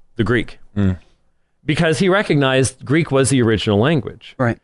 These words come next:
Speaker 1: But he didn't put a whole lot of work into the production of the Greek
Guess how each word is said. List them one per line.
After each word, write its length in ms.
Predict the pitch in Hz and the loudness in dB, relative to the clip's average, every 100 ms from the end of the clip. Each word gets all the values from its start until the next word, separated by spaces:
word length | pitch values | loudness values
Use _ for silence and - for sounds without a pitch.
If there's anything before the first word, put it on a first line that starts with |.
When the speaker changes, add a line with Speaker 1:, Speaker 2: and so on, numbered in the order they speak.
| _ - | _ -4
Speaker 1:
But 120 | 190 | 0
he 100 | 214 | 2
didn't 200 | 277 285 | 2 2
put 160 | - 247 | 2 2
a 60 | |
whole 220 | 165 208 | 2 2
lot 180 | 220 214 | 2 2
of 80 | 180 | 2
work 380 | 143 208 185 - | 2 2 0 -4
into 260 | 170 180 160 | -2 0 2
the 80 | 127 | -2
production 840 | - 143 156 175 - 147 107 95 - _ _ _ _ | -2 -2 0 -2 -2 0 0 -2 -4 _ _ _ _
of 360 | 160 160 156 120 | -2 0 0 0
the 100 | 131 | 0
Greek 440 | 104 165 135 - | 0 0 -2 -6